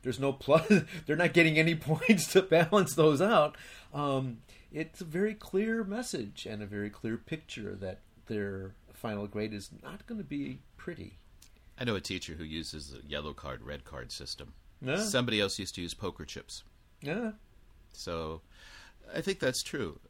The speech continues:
Speaker 2: Uh, and it does beg the question, is that, is it fair to penalize a student with a bad attitude?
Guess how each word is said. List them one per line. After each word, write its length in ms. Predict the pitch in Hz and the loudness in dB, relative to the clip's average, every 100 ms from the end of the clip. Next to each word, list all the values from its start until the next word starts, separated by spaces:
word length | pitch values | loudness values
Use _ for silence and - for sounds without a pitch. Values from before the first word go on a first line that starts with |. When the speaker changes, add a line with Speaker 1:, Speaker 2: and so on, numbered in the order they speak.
| - | -10
Speaker 2:
Uh, 120 | 120 | -6
and 160 | - 143 | -2 -2
it 120 | 165 | -2
does 240 | 208 233 - | -2 -2 -2
beg 260 | 117 107 | -2 -2
the 80 | - | -8
question, 680 | - - 220 - 78 76 - | -10 -10 -10 -10 -10 -12 -12
is 180 | 95 - | -14 -12
that, 220 | 92 92 | -12 -10
is 200 | - 143 | -8 -6
it 100 | 160 | -6
fair 300 | - 101 87 | -6 -4 -2
to 80 | 113 | -4
penalize 560 | 120 101 95 92 98 113 | -6 -8 -6 -4 -4 -6
a 40 | |
student 380 | - 80 73 90 | -10 -10 -10 -8
with 160 | 104 123 | -8 -8
a 60 | |
bad 280 | 113 73 85 | -6 -4 -2
attitude? 460 | 123 175 - - | -4 -6 -10 -12